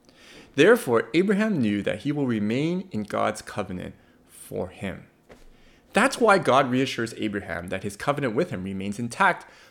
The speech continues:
no matter how many times Abraham will slip up, because Abraham is loyal to God. You can slip up as many times, but as long as you remain loyal to God, God will call you faithful and righteous.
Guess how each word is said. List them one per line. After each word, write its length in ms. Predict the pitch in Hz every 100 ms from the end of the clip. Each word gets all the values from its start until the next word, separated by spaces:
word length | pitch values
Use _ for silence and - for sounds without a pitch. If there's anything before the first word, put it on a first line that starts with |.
| -
no 100 | 185
matter 280 | 196 196
how 460 | 185 - - 262 330
many 240 | 311 220
times 520 | 156 131 104 101 101 - _ _
Abraham 580 | 139 160 170 135 131 131
will 80 | 104
slip 340 | - 135 131
up, 180 | 104 104
because 320 | 101 - 90 -
Abraham 640 | 127 131 147 113 85 104 -
is 180 | 101 -
loyal 280 | 95 85 -
to 120 | -
God. 420 | - 269 - - _ _ _ _ _ _ -
You 120 | 180
can 180 | 202 277
slip 340 | - - 208 214
up 200 | 214 -
as 200 | 131 -
many 320 | 175 220 233
times, 600 | 220 165 104 - - - _ _ _ _
but 140 | 120
as 180 | 110 -
long 200 | 135 175
as 100 | 180
you 80 | 160
remain 440 | 139 127 127 123
loyal 200 | 110 117
to 140 | 117 123
God, 360 | 101 85 - _ _ _ _ _ _ _ _ _ _ _
God 200 | - 113
will 80 | 117
call 240 | 110 95 101
you 80 |
faithful 580 | 113 - - - - - _ _ _ -
and 160 | 107
righteous. 560 | 123 143 - - -